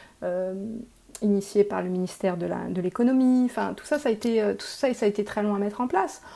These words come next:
Ensuite, on a appris, euh, de manière très ridicule les, les, les sommes qui ont été allouées, euh, pour les arts visuels de la part de la mi-,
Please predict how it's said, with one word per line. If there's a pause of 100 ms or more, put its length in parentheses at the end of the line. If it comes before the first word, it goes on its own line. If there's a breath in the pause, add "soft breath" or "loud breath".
(180 loud breath)
Ensuite,
on
a
appris, (500 loud breath)
euh,
de
manière (160)
très
ridicule
les,
les,
les
sommes
qui
ont
été
allouées,
euh, (1500)
pour
les
arts
visuels
de
la
part
de
la
mi-,